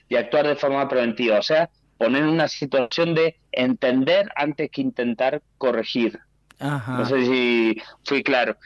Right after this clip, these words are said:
Speaker 2: Sí,
Speaker 1: Y bueno,
Speaker 2: sí.
Speaker 1: y después hay una parte que es lo que más conocen todos, que es el uso de una se-, serie de preparados,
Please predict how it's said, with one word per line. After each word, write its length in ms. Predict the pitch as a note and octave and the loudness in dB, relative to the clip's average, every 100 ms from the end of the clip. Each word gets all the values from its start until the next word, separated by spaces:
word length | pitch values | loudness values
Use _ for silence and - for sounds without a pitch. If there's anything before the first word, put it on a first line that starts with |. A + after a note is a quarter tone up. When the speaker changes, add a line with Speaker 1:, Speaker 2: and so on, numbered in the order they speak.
| - - | -20 -10
Speaker 2:
Sí, 120 | - | -2
Speaker 1:
Y 60 | D#3 | 2
bueno, 200 | D#3+ D#3 | 2 0
Speaker 2:
sí. 40 | E3 | -2
Speaker 1:
y 120 | D3 | -2
después 260 | C#3 G3 | 0 0
hay 100 | F#3 | 2
una 160 | F3 E3 | 0 0
parte 300 | E3+ E3+ E3+ | -2 -2 -2
que 80 | D3 | 0
es 60 | |
lo 120 | C#3+ C#3 | 0 -2
que 100 | C3 | -2
más 160 | C3+ - | -4 -4
conocen 340 | C#3+ C#3 C#3+ | -4 -4 -4
todos, 300 | D3+ D3 C#3 | 2 2 2
que 200 | B2+ A#2+ | 0 0
es 60 | B2 | 0
el 80 | |
uso 220 | C3 - C3 | 0 0 0
de 60 | |
una 160 | B2 B2 - - _ | 0 -2 -6 -18 _
se-, 380 | - - B2 - | -8 -2 -2 -2
serie 340 | - C3+ C3 | -4 0 2
de 120 | B2 A2+ | 2 0
preparados, 1200 | B2 A2+ B2 B2+ C3+ B2+ B2+ B2 A#2 A2+ A2+ | -2 0 2 4 4 4 4 2 0 0 0